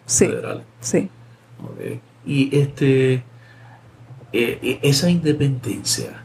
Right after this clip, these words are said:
Speaker 2: que, que ustedes ganan, que, que ganaron en el dos mil dieciséis con, con liberarse de, de, de los fondos estatales, ¿qué, qué le ha dado a ustedes?
Speaker 1: Nos ha dado tranquilidad, ¿verdad?
Speaker 2: <laughs>
Speaker 1: Nos ha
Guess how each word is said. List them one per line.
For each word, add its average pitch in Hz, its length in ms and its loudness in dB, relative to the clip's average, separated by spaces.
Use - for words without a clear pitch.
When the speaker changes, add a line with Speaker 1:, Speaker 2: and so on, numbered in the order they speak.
Speaker 2:
que, - 360 -4
que 117 60 -10
ustedes 120 440 0
ganan, 120 460 2
que, - 260 2
que 110 220 2
ganaron 101 380 0
en 120 80 4
el 117 40 0
dos 104 160 -2
mil 110 160 -8
dieciséis 110 640 -2
con, 104 180 -8
con 110 180 -6
liberarse 101 640 0
de, 113 300 0
de, 107 640 -2
de 127 100 2
los 110 160 -4
fondos 113 380 -6
estatales, 110 600 -2
¿qué, - 300 0
qué 123 140 2
le 120 80 2
ha 117 60 -2
dado 110 360 0
a - 20 -2
ustedes? - 460 -8
Speaker 1:
Nos 220 180 4
ha 226 40 6
dado 247 200 6
tranquilidad, 208 680 2
¿verdad? 190 840 0
Speaker 2:
<laughs> - 60 -20
Speaker 1:
Nos 202 120 -2
ha 208 40 2